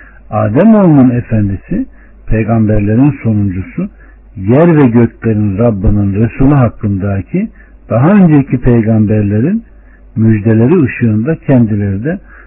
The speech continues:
Aleyhisselatü Vesselam'ın getirdiklerinin Allah katından gelen gerçekler olduğunu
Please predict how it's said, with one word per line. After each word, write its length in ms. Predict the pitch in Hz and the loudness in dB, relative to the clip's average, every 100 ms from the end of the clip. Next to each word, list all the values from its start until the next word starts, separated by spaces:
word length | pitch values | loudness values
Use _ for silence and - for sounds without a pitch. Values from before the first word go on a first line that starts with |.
| - - | -18 -4
Aleyhisselatü 680 | 120 117 - 104 101 95 | -2 -2 -4 -6 -6 -4
Vesselam'ın 640 | 110 117 - 101 110 165 208 - - | -6 -4 -6 -4 -2 -4 -8 -18 -8
getirdiklerinin 960 | 110 - 110 101 - - 110 123 190 - - - - - | -8 -2 -4 -2 -8 -4 -2 0 -2 -6 -20 -20 -20 -6
Allah 380 | 117 113 143 170 - - | -2 0 2 2 0 -2
katından 520 | 127 123 117 113 104 | -2 -2 0 -2 -2
gelen 340 | 110 104 101 | -2 -2 -2
gerçekler 640 | 110 131 - 95 - 98 - | -2 -2 -2 -12 -10 -12 -8
olduğunu 500 | 127 110 90 101 165 | -6 -4 -4 -4 -4